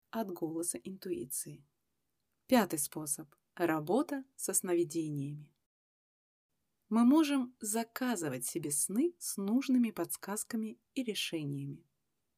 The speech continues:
Заранее положите у кровати ручку и бумагу. В момент засыпания дайте себе команду: «Сегодня мне приснится сон,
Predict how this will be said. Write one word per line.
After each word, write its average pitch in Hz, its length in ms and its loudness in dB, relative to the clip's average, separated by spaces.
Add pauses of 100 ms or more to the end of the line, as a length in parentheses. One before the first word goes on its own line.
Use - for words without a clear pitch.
(220)
Заранее 208 540 4
положите 214 480 2
у 240 40 0
кровати 214 460 0
ручку 190 360 -2
и 208 40 4
бумагу. 170 600 -4 (1000)
В 185 120 -6
момент 208 400 0
засыпания 233 640 0
дайте 240 420 -2
себе 202 280 -4
команду: 160 640 -6 (600)
«Сегодня 190 540 2
мне 175 160 0
приснится 165 560 0
сон, 233 480 0